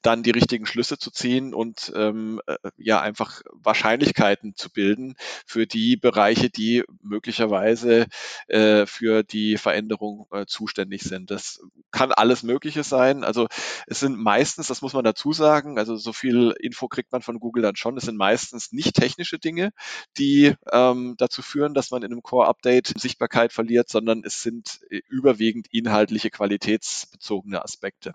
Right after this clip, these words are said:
Wenn ich jetzt bei einem Core-Update plötzlich, ähm, absacke in der Sichtbarkeit, dann, ähm, hat es sehr wahrscheinlich keine technische Ursache, sondern,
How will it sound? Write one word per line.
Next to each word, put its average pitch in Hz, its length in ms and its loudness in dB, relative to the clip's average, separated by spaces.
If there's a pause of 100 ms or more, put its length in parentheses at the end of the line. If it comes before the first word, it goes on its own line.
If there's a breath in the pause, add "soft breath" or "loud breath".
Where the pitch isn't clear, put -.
(160)
Wenn 190 140 -2
ich 214 80 -6
jetzt - 180 -4
bei 104 80 4
einem - 160 0
Core-Update - 540 2
plötzlich, - 460 -6 (500 loud breath)
ähm, 104 240 0
absacke 131 520 2
in 113 160 0
der 110 120 4
Sichtbarkeit, 120 720 2 (460 loud breath)
dann, 113 480 2
ähm, 110 300 2
hat 113 240 0
es 120 120 -4
sehr 120 280 2
wahrscheinlich 113 440 2
keine 120 300 2
technische 143 440 0
Ursache, 135 680 0
sondern, 120 720 0